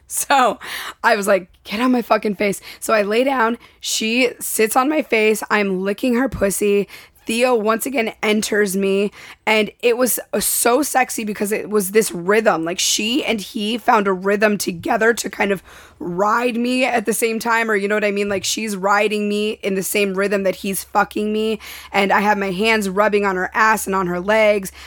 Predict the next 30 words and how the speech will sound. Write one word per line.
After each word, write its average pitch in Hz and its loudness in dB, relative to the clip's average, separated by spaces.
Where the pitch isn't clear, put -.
I'm 190 -8
just 170 -10
licking 214 -4
on 226 2
her 214 0
clit. 202 2
I'm 226 -8
licking 233 -4
her 254 -2
pussy. 208 -4
I'm 208 -4
darting 233 2
my 226 0
tongue 208 2
in 208 0
and 202 2
out 196 4
of 190 0
her 196 2
pussy. 190 0
And 196 0
Theo 226 2
is 196 -2
fucking 220 -2
me 190 -2
harder 208 2
and 190 -2
harder 202 0
and 190 -2
harder. 208 0